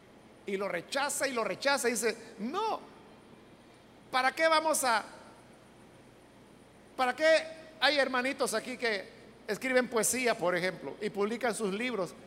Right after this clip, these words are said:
Ahí se ponen amarillos los libros, nadie los quiere. Porque no los valoran.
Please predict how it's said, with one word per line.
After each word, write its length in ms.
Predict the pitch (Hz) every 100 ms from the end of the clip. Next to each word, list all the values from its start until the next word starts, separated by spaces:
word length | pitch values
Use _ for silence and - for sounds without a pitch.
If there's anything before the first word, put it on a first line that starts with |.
| -
Ahí 320 | 208 226 269
se 160 | 226 202
ponen 320 | 214 208 202
amarillos 400 | 175 160 175 202
los 120 | 175
libros, 220 | 160 196 170
nadie 240 | 180 180
los 160 | 151 -
quiere. 320 | 160 147 107 - - - - - - - - - - - - - -
Porque 200 | 196 214
no 200 | 208 285
los 120 | 330
valoran. 500 | 320 330 392 403 -